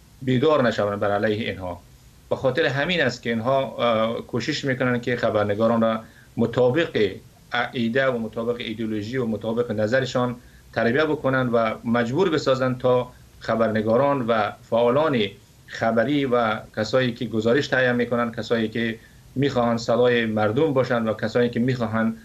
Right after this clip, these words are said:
صدای مردم، اه، ب-، بلند بکنند و وضعیت اسفبار افغانستان را بازتاب بدهند، جلوی اینها را بگیرند، که در این صورت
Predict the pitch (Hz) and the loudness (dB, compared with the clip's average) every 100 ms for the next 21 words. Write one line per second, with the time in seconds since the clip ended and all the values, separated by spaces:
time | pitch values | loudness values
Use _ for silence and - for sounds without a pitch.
0 | - - - 117 131 120 113 107 139 165 | -20 -6 0 4 4 4 4 4 2 0
1 | 147 135 - - - 131 135 135 123 123 | 0 0 -2 -6 -8 -2 0 2 2 2
2 | 120 120 117 107 110 113 110 131 131 113 | 2 0 2 2 2 2 2 0 0 -2
3 | 113 113 117 139 120 110 107 107 - 170 | -2 -4 0 2 2 0 -4 -4 -2 -4
4 | 143 - 139 120 117 - - - - - | -4 -2 0 2 0 -10 -20 -20 -20 -2
5 | 120 123 - 156 156 147 135 139 139 117 | 0 2 2 0 0 -2 -2 -4 -6 -2
6 | 127 127 120 127 110 123 92 90 - 117 | 2 2 2 2 2 0 0 -4 -6 0
7 | 127 170 170 139 131 | 2 0 2 2 2